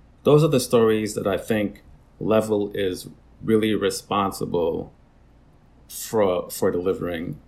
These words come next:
to the, to the public. Um,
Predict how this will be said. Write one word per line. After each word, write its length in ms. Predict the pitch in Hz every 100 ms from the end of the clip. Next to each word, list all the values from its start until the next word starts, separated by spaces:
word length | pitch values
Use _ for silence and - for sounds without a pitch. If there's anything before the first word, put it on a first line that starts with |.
| _ _ _ -
to 120 | 113
the, 320 | 90 85 - - - -
to 120 | -
the 120 | -
public. 480 | - 98 92 - - - - - _ -
Um, 560 | 101 90 90 87 85